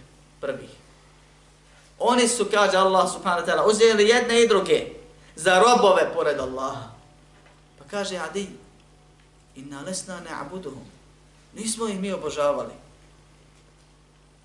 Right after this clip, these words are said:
Jer on smatra obožavanje samo klanjanje, moljenje, dova i tako dalje. Pa kaže poslanik sallallahu alejhi ve sellem: „Zar nisu kad nešto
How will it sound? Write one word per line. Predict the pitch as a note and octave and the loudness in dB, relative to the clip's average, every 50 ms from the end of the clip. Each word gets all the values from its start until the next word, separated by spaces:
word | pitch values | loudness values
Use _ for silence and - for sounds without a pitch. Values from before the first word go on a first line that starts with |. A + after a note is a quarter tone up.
| _ | _
Jer | D3 D#3+ G3 | -16 -14 -12
on | G#3 | -12
smatra | G3 - G#3+ G#3 G3 G3+ G3 F#3+ | -10 -8 -6 -6 -6 -4 -6 -6
obožavanje | F#3 F#3 F#3 F#3+ G3 G3+ F#3+ | -6 -6 -4 -4 -4 -4 -4
samo | - G#3 G3 F3+ F#3 | -4 -6 -6 -6 -8
klanjanje, | - E3+ E3+ E3+ E3 D#3 D3 C#3 C3+ C#3 C3+ C3+ C3+ - - - - - - - - - _ | -8 -8 -8 -6 -4 -4 -4 -2 -2 -2 -4 -4 -6 -10 -18 -20 -20 -20 -20 -20 -20 -20 _
moljenje, | D#3 D#3 D#3+ D#3 D#3 D3+ C#3+ C3+ | -10 -6 -6 -4 -4 -2 -2 -4
dova | - - D3+ D3+ D3 C#3+ C3+ | -2 0 2 2 2 2 0
i | B2+ B2 - | -2 -2 -4
tako | C#3 C3+ C3+ - C3 B2+ | -6 -6 -6 -8 -12 -12
dalje. | B2 C3 B2 A2+ - - - - - - - - - - - - - _ _ _ _ _ _ _ _ _ _ _ _ _ _ | -10 -10 -10 -12 -14 -18 -20 -20 -20 -20 -20 -20 -20 -20 -20 -20 -20 _ _ _ _ _ _ _ _ _ _ _ _ _ _
Pa | - | -20
kaže | B2+ - D#3+ D#3 D3+ D3+ C#3+ C#3 | -14 -10 -8 -8 -6 -6 -8 -10
poslanik | C#3 C3+ C3+ C#3 C#3 C#3+ C#3 C3 C3+ | -12 -14 -14 -12 -12 -12 -12 -12 -12
sallallahu | - C3+ C3 C3+ C3 C3 C3+ C3+ C3+ C3+ C3+ - | -12 -12 -12 -12 -10 -10 -10 -10 -10 -10 -10 -10
alejhi | C3+ C3 C3 C3+ - | -10 -10 -12 -12 -12
ve | B2 B2+ | -12 -12
sellem: | - - C3+ C3 B2 A#2+ - - - - - - - - - - - - - - - | -12 -12 -12 -12 -12 -14 -16 -18 -18 -20 -20 -20 -20 -20 -20 -20 -20 -20 -20 -20 -12
„Zar | C#3 C#3 C3+ C3+ C#3 | -10 -8 -8 -8 -8
nisu | D#3 E3+ F3+ F#3+ F#3+ - - - - - - - - - - - _ _ _ _ _ - - _ - | -10 -12 -12 -12 -10 -10 -10 -10 -12 -12 -14 -18 -20 -20 -20 -20 _ _ _ _ _ -20 -20 _ -10
kad | D#3 D3+ C#3+ - | -10 -8 -8 -8
nešto | F3 E3+ E3+ - - - D3 C#3 C#3 - | -8 -10 -10 -10 -8 -6 -6 -6 -6 -8